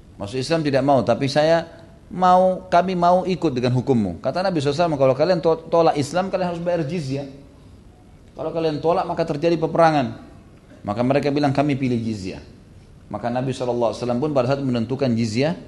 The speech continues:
dari mereka. Nah, pada saat Nabi sallallahu alaihi wasallam menentukan jizyah,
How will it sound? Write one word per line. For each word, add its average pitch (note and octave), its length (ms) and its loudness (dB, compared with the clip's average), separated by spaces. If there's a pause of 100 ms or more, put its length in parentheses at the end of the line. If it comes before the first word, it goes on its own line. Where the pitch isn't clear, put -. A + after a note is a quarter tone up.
dari G#2 240 0
mereka. G2+ 400 -4 (640)
Nah, E2+ 400 -8
pada C#3 240 0
saat F#3+ 320 -2
Nabi E3+ 240 -4
sallallahu D3 400 -4
alaihi - 80 -6
wasallam D3 160 -4
menentukan C3 320 -4
jizyah, G2 420 -6